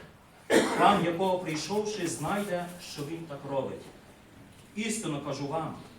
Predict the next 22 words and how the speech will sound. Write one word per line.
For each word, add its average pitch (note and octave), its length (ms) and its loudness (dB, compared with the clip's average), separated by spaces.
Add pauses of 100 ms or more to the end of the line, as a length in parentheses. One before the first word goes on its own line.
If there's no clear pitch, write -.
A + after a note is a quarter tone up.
(560)
що E3 160 -2
він G#3 100 6
його G#3+ 220 4
поставить F#3 840 -2
над E3 220 -4
своїм E3+ 340 -4
маєтком. D#3+ 520 -6 (840)
А B2+ 100 -8
коли B2 340 -6
слуга C#3+ 600 -6
той C3 160 -6 (1000)
скаже E3 400 -2
в D3+ 60 -4
своєму D#3+ 300 -4
серці: E3 480 -6 (760)
'Мій C#3+ 140 2
пан, D#3+ 380 2 (140)
тобто C#3 240 -8
Бог, C3 320 -2 (400)
бариться, D3 480 -2 (680)
не D3 160 0
приходить,' C3 600 -2